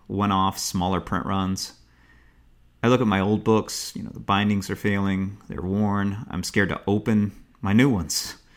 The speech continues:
So I catch myself reverting back to the P D F. You know, I should listen to my own frequently given advice. These are meant to be played, not archived. I think it's important for me to recognize how this plays into my thoughts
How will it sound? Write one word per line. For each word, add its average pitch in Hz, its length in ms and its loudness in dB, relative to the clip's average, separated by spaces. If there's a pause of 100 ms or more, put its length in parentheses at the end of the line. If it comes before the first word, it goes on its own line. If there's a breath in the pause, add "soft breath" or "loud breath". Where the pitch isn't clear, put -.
(560 soft breath)
So 101 380 2
I 95 120 2
catch - 240 -2
myself 90 360 -2
reverting 92 480 -2 (100)
back 78 160 -6
to 85 60 -10
the 85 60 -6
P 90 140 -6
D 107 140 2
F. - 240 -6 (960 soft breath)
You - 60 -8
know, 85 60 -2
I 95 40 -4
should - 240 -8 (200)
listen 110 360 2
to 107 60 4
my 95 180 0
own 95 300 0
frequently 92 460 -4
given 82 200 -2
advice. 92 680 -2 (200)
These 95 240 -6
are 82 100 -4
meant 82 320 -2
to - 80 -16
be - 120 -8
played, 123 460 0
not 85 220 -2
archived. - 640 -2 (680 loud breath)
I - 160 -6 (280)
think 107 160 2
it's 98 120 -4
important 98 440 -4
for 92 120 -6
me 92 100 -2
to - 80 -8
recognize 92 680 -2
how 90 160 -2
this 90 160 -4
plays 90 340 -2
into 92 220 -4
my 87 180 -4
thoughts - 760 0